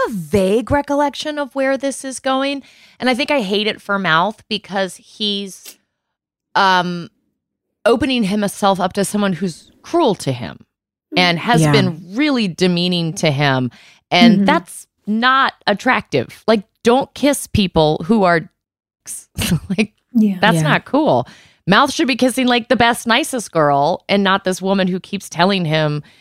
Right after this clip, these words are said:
Speaker 1: She literally says, I wrote down the quote, "You haven't earned it yet." Um, which also felt like a very meta dig.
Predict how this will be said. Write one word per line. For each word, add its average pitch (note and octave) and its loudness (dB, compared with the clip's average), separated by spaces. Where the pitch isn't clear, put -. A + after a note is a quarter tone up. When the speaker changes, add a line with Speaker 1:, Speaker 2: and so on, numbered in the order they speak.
Speaker 1:
She - -2
literally B3 2
says, F#3+ 2
I D3 4
wrote E3+ 2
down E3+ 4
the D#3+ 2
quote, G3+ 2
"You G3+ 4
haven't F#3+ 0
earned F#3+ 2
it D#3+ -2
yet." C3 0
Um, C#3 2
which D3+ -2
also D3 2
felt - -2
like C3 -2
a B2 0
very B2 0
meta B2 0
dig. A#2+ 0